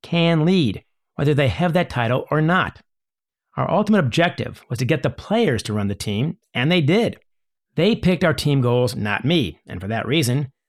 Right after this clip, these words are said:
they were more inspired to achieve them. They even had a say on disciplinary issues, which made all of them accountable to each other, not just me.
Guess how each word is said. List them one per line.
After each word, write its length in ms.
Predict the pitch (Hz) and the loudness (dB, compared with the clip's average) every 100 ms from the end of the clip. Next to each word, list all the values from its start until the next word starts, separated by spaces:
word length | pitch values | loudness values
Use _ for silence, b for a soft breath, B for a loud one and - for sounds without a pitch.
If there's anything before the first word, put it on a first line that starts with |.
| - | -8
they 80 | 143 | -2
were 60 | 139 | 0
more 180 | 147 | 2
inspired 480 | 135 - - 147 139 | 0 -2 0 0 2
to 80 | 135 | 0
achieve 380 | 127 202 202 127 | 0 0 0 0
them. 240 | - - _ _ _ _ _ - | -4 -10 _ _ _ _ _ -4
They 80 | |
even 200 | 185 208 | 0 4
had 120 | 190 180 | 4 2
a 60 | |
say 320 | - 151 143 156 | 0 0 0 0
on 200 | 135 123 | 0 0
disciplinary 500 | 131 131 127 123 196 | 0 0 0 2 0
issues, 460 | - 101 85 - - | 0 -2 -6 -10 -8
which 160 | 113 | -2
made 220 | 143 165 | 0 0
all 300 | - 135 202 | -2 -2 0
of 80 | 185 | 0
them 200 | 135 131 | 0 0
accountable 560 | 131 - 131 117 127 - | -4 -6 -4 -2 -2 -4
to 200 | - 147 | -4 -2
each 280 | 156 - - | -2 -4 -2
other, 360 | 190 110 82 - | -2 -2 -6 -6
not 200 | 98 95 | -6 -4
just 200 | 104 143 | -6 -2
me. 340 | 190 147 - | 0 0 -4